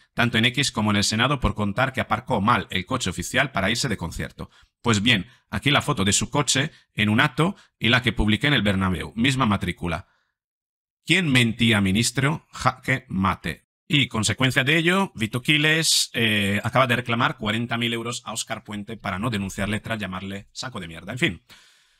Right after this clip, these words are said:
desde luego yo no estoy llamando a este periodista saco de mierda, obviamente, pero,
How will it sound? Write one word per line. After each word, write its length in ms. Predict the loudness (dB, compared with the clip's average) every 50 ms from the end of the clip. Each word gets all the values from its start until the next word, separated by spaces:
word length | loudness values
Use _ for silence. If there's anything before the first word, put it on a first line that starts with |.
| _ _
desde 200 | 0 2 4 4
luego 200 | 4 6 6 4
yo 80 | 4 4
no 60 | 2
estoy 140 | 2 2 2
llamando 680 | 4 4 4 2 2 4 4 4 4 4 2 0 0 0
a 160 | 0 0 2
este 180 | 0 -2 -4 -6
periodista 460 | -6 -6 -4 -4 -4 -6 -6 -8 -8
saco 200 | -8 -8 -8 -6
de 60 | -6 -4
mierda, 260 | -4 -4 -4 -4 -4 -4
obviamente, 420 | -4 -2 -2 -2 -2 -2 -6 -6
pero, 380 | -4 -2 -2 -2 -4 -6 -10